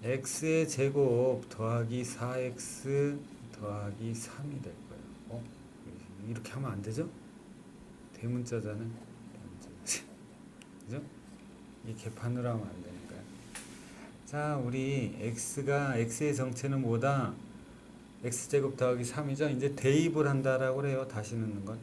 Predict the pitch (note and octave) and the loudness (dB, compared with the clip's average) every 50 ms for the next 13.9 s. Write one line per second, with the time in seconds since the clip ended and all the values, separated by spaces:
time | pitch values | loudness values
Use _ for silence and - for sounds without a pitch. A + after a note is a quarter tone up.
0 | - - A2+ A#2+ A2+ A#2 - - - - C#3 C#3 B2+ C3+ C3 B2+ - B2+ A#2+ G#2+ | -6 -6 -4 -4 -4 -4 -6 -6 -4 -2 -2 0 0 0 0 0 0 0 0 0
1 | F#2+ - - - - - - - - - - - - - - - - - - - | 0 -2 -6 -14 -16 -16 -16 -16 -16 -16 -16 -16 -16 -16 -16 -16 -16 -16 -16 -16
2 | - - - - - - - - - G#2+ A2+ A#2 A#2+ B2 B2+ B2 A2+ A#2 B2 B2+ | -16 -16 -16 -16 -16 -16 -14 -10 -8 -4 -4 -2 -2 -2 -2 -4 -4 -4 -4 -2
3 | B2 G#2+ - - - - - - - - - B2 B2+ C#3 C#3 C3+ B2+ - - - | -2 -4 -4 -6 -10 -12 -12 -12 -12 -10 -8 -6 -4 -2 -2 -2 -2 -4 -6 -8
4 | - B2+ A#2+ A#2+ A#2 G#2 G2 F#2+ F#2 F2+ - - - - - - - - - - | -8 -6 -6 -6 -6 -6 -6 -6 -8 -10 -12 -14 -16 -16 -16 -16 -16 -18 -18 -18
5 | - - - - - - - - - - - - - - - A2 A2+ C3 B2+ B2+ | -18 -18 -18 -18 -18 -18 -18 -18 -18 -18 -18 -16 -12 -10 -8 -4 -2 -2 -2 0
6 | B2 A#2+ - G#2 G2 F#2+ G2 F2+ F2+ F2 E2 - - - C#3+ D#3 E3+ - - - | -2 -4 -6 -6 -6 -6 -8 -8 -10 -12 -12 -12 -10 -8 -6 -6 -6 -8 -12 -14
7 | - - - - F#2 F#2 F2+ F2+ E2+ E2+ - - A#2 B2 A2 - - - - - | -16 -16 -16 -14 -14 -12 -12 -12 -12 -14 -12 -10 -10 -10 -10 -10 -12 -14 -16 -18
8 | - - - - - - - - - G2 F2+ F2 F2 F#2+ G#2+ A#2 B2 - - - | -18 -18 -18 -18 -18 -16 -16 -14 -12 -12 -12 -10 -10 -8 -8 -8 -8 -10 -12 -14
9 | - - - A2+ A2+ G#2+ A2+ - - - - A2 A2 A2 A2 G#2+ G#2 G2 - F#2+ | -16 -14 -10 -8 -8 -8 -8 -10 -12 -10 -8 -6 -4 -4 -2 -4 -4 -6 -8 -10
10 | F#2 F2+ - A2+ A#2+ A#2 A#2 - - - - - - - - - - - A#2+ B2+ | -10 -8 -8 -8 -8 -8 -10 -12 -14 -14 -14 -14 -14 -14 -14 -14 -14 -12 -12 -10
11 | C3+ C#3 - - - - - - - - - A2+ A2+ A2+ G#2+ G2 F#2+ - - - | -10 -10 -12 -14 -16 -16 -16 -16 -16 -14 -12 -8 -8 -6 -6 -8 -10 -10 -12 -14
12 | - - - - - - - - - - - - - - - - - - - - | -14 -14 -14 -14 -16 -16 -16 -16 -16 -16 -16 -16 -16 -16 -18 -18 -18 -16 -16 -16
13 | - - - - - - - - - G2+ F#2+ F#2 F#2 F#2+ - - C3+ C#3+ | -16 -18 -16 -16 -18 -18 -16 -12 -10 -10 -10 -10 -10 -12 -10 -10 -10 -8